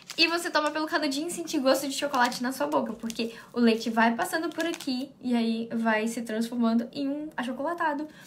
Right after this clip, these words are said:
né? E você vai tomando aquilo dali. Vem três no pacotinho. Eu vou mostrar, tem outros sabores também, ó. Vem três.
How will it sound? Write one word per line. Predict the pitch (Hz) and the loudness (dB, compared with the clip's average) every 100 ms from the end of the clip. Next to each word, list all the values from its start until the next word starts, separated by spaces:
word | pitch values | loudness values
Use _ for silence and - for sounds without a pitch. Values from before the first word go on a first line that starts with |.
| - - - | -20 -20 -8
né? | 254 247 | -6 -4
E | 262 | -2
você | 262 262 | -2 -4
vai | 247 233 233 | 0 2 2
tomando | 269 269 247 240 233 - | 0 2 2 2 0 -2
aquilo | 226 233 233 | -6 0 0
dali. | 254 226 202 - - 233 | 2 0 -4 -14 -8 4
Vem | 285 370 | 4 4
três | - 269 240 233 285 427 - - - - | 0 4 4 4 0 -4 -6 -8 -14 -8
no | 247 247 | -2 0
pacotinho. | 233 233 233 233 226 202 233 - - - - | 0 0 -2 -2 -4 -2 -4 -6 -18 -14 -8
Eu | - | -2
vou | 233 269 | 2 2
mostrar, | 311 - 247 | 0 -2 -4
tem | 247 | -2
outros | 269 - 392 | -2 -4 0
sabores | 466 440 247 247 | 0 2 0 0
também, | - 247 208 202 | -2 0 0 -2
ó. | 196 - - - - - - - - | -6 -8 -16 -20 -20 -20 -20 -20 -4
Vem | 240 254 | 0 0
três. | 240 233 254 427 - | 0 0 0 -4 -12